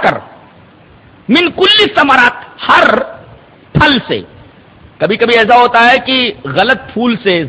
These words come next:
زہریلے پھول سے کوئی قطرہ چوس کر کے آ جاتی ہے، جو پورے شہد کے چھتے کے لیے خطرناک ہوتا ہے، تو فوراً رانی اس کو پکڑتی ہے اور قتل کر ڈالتی ہے، مار ڈالتی ہے۔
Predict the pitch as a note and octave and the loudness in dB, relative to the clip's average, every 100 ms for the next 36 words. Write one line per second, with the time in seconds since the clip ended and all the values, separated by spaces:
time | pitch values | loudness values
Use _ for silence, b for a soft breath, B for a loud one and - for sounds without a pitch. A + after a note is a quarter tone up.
0 | C#3+ D#3+ F3 A#3+ B3 - G3+ A#3+ - G3 | -2 0 0 2 0 0 -4 -4 0 2
1 | A#3+ - - - - - - - - - | 2 0 -16 -20 -20 -20 -20 -20 -16 0
2 | A3 A3+ G3 D3 - - - A3+ A3+ G#3+ | 2 4 0 -4 -8 -16 -8 -4 0 2
3 | F3 - B3+ B3 - A3+ A3 G3 E3+ C#3+ | 2 0 -4 -2 0 0 2 2 0 -2
4 | A2 D#2 - - - - - - A#2 G3 | -10 -12 -20 -20 -20 -20 -20 -20 -2 -2
5 | - A3+ B3+ A#3 - F#3+ A3+ B3 - - | -2 -4 0 0 -2 -2 0 -2 -6 -20
6 | - - - F#3+ - - F3 C#4+ C#4 C4+ | -20 -20 -10 -8 -6 -6 -4 -4 -2 -2
7 | B3+ A3+ G#3 G3+ F#3 D#3+ D#3 F#3 B - | 0 0 0 0 -2 -2 0 -2 B -8
8 | F#3 - F#3+ C4 C4 G#3 A#3 B3 - A#3 | -6 0 2 4 4 2 2 0 0 -2
9 | G#3+ G#3 - A3+ G#3+ G3 F#3 D#3 B2+ G#2+ | 0 -2 0 -2 -2 -4 -2 -2 -2 -4
10 | F#2 - C3+ F3+ F#3+ D3 A#2+ | -16 -16 -2 0 0 -2 -4